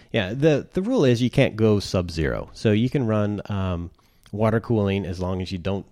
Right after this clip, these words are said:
dunk the radiator in a bucket of ice water. Um, that's actually something that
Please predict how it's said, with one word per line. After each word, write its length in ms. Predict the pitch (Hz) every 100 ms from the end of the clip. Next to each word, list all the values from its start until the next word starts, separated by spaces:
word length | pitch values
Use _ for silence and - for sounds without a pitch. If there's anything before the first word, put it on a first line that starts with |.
| _
dunk 320 | 101 95 - -
the 220 | 90 82
radiator 720 | 76 87 98 98 92 90 87
in 180 | 85 82
a 40 | 73
bucket 260 | 92 87
of 80 | 80
ice 240 | 80 78 -
water. 400 | 67 64 80 - - - - _ -
Um, 260 | 69 71 -
that's 240 | 90 87 95
actually 320 | 85 - 82
something 400 | - 85 90 82
that 160 | 85